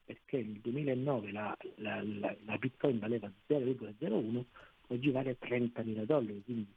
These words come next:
aver investito un centesimo nel duemilanove ti porta ad avere trentamila dollari oggi.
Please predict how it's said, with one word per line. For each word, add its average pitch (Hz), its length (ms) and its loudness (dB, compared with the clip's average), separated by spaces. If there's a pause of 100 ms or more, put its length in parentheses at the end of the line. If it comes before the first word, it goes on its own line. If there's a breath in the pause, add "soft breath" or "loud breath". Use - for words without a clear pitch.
(420 loud breath)
aver 120 220 2
investito 143 440 2
un 135 200 0
centesimo 127 560 2
nel 113 80 -4
duemilanove 156 480 2
ti - 120 -2
porta - 280 -4
ad 160 80 2
avere 110 320 -2
trentamila 123 520 0
dollari 110 360 2
oggi. - 340 -4